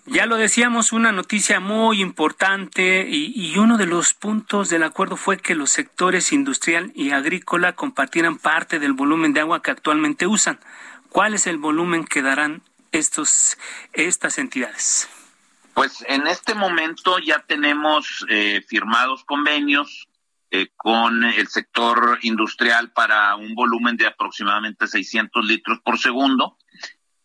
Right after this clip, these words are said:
Speaker 2: con, eh, los agricultores del distrito cero treinta y uno, Las Lajas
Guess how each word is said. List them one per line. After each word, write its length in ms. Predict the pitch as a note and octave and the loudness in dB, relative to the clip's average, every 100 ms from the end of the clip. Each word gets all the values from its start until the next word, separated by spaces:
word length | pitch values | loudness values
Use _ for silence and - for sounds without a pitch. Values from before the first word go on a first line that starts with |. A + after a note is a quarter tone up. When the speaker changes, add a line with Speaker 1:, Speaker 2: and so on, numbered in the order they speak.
| _ - | _ -2
Speaker 2:
con, 460 | C3 C3+ C3+ C3+ | 2 2 2 2
eh, 120 | C3+ C3 | 2 4
los 220 | B2 - | 2 2
agricultores 1080 | A#2 A#2 - A2+ - C3+ C3+ C3+ C3+ B2+ A2+ | 0 -2 -2 -6 -2 0 2 2 0 -2 -2
del 160 | A2+ | -2
distrito 520 | G#2+ G#2 - A#2+ B2 | -2 -4 -2 -2 0
cero 280 | B2 B2+ A#2+ | -2 0 -2
treinta 340 | - B2 A#2 A#2 | -2 -2 0 -2
y 120 | A2+ | 0
uno, 340 | B2+ C3 B2+ | 2 4 4
Las 180 | A#2+ G#2+ | 4 0
Lajas 760 | G#2 A#2+ B2+ - B2 B2 - | 0 0 0 0 -2 -2 -6